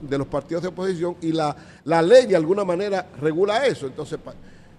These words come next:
la Junta Central Electoral dijo que todos los planteamientos que se hicieron, los procesó, los, los guardó,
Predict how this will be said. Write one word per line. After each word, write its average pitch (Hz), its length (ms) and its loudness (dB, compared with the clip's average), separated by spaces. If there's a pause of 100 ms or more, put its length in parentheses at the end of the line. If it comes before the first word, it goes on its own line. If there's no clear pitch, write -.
(220)
la 123 100 -6
Junta 139 240 2
Central 160 280 0
Electoral 170 380 2
dijo 160 220 4
que 147 120 -6
todos 254 460 8
los 214 80 6
planteamientos 170 600 0
que 180 120 -4
se 170 100 -8
hicieron, 143 480 0
los 131 140 -4
procesó, 165 640 -2 (380)
los, 117 260 -12 (360)
los 113 100 -12
guardó, 180 540 4